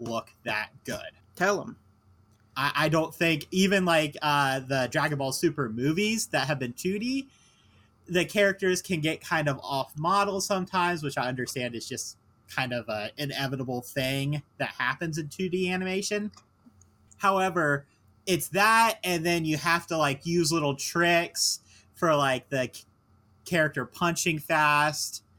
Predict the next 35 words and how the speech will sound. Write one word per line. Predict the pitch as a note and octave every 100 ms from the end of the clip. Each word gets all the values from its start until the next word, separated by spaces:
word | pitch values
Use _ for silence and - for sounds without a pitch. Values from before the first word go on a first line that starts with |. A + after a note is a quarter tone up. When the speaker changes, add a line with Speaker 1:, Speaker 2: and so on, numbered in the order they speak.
| _ _ -
Speaker 1:
because | C#3+ C#3+
you | C3
don't | C#3
wanna | B2+ B2
animate | B2+ B2+ A#2+ -
too | -
many | B2+ A2+
frames | - D3 C#3+ C#3 C#3 C3+
and | B2+ A#2 -
all | C3+ C3+
these | B2+ A#2+
little | B2 A#2 G#2+ -
things | B2+ A#2 A2 A2+ - - - _
that | C#3+ F3 E3+ D#3+ D3 - _ _ _
it | G3 G3
just | G3 A#3 G#3+ F3+
looks | E3+ -
better | D3+ C#3 B2+
in | A#2+
C | - B2+ A2+
G | A2 G#2
I. | G#2 G#2 G#2 -
I, | C3+ C3+ -
I | D3
think | C#3+ G3+ G#3+ G3 - - _ _ _ -
I'm | C#3+
under | F3+ G#3+ G#3+
the | F#3
impression | E3 C#3+ E3 D3+ - D#3+ D3+
that, | C#3+ C3 B2+ A#2+
like, | C#3+ B2 -
these | C3 B2+
C | - D#3 C#3+
G | B2 B2+
I | B2 C3 C3 C3